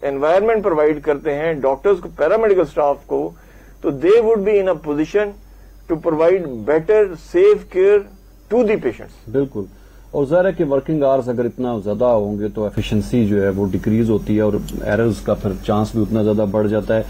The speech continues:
Speaker 2: बहुत सारे ऐसे profession हैं जो इंसानी जानों का direct ताल्लुक होता है।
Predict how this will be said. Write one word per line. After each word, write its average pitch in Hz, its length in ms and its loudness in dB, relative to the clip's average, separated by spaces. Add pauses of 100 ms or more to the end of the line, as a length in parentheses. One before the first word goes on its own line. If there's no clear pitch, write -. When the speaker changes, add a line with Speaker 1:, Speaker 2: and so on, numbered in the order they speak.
(280)
Speaker 2:
बहुत 160 260 0
सारे 143 160 2
ऐसे 123 220 0
profession 110 560 0
हैं 104 140 2
जो 107 160 2
इंसानी 113 380 0
जानों 110 320 2
का 120 120 0
direct 107 380 -2
ताल्लुक 107 320 -2
होता 101 240 -2
है। 139 140 0